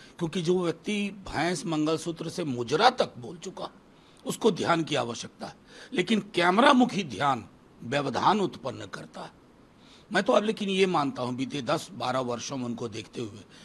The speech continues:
कि कुछ बहुत ही जरूरी कार्य को छोड़ करके प्रधानमंत्री जी मूलतः कैमरा मुखी हैं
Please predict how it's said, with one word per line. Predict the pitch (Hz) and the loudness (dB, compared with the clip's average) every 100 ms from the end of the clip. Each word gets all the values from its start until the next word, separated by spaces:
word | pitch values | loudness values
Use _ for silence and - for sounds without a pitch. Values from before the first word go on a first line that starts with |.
| - - | -20 -16
कि | 208 | -2
कुछ | 247 - | 0 0
बहुत | 165 165 151 208 185 | 6 6 6 0 0
ही | 156 277 | -2 -2
जरूरी | 190 175 175 180 | -2 -2 0 -2
कार्य | - 139 147 | -2 -2 -2
को | 151 139 | -2 -6
छोड़ | 117 135 151 | -8 -12 -8
करके | 135 113 - - - - - | -10 -10 -16 -20 -20 -20 -12
प्रधानमंत्री | 151 139 220 214 202 190 196 | -2 2 4 4 0 0 -4
जी | 170 226 226 - - 117 | -2 -2 -2 -8 -10 -4
मूलतः | 156 226 226 - - - - - | 2 4 8 8 8 4 -20 -10
कैमरा | 127 135 139 | -6 -2 0
मुखी | 131 123 156 196 | 0 -4 -2 -2
हैं | - | -2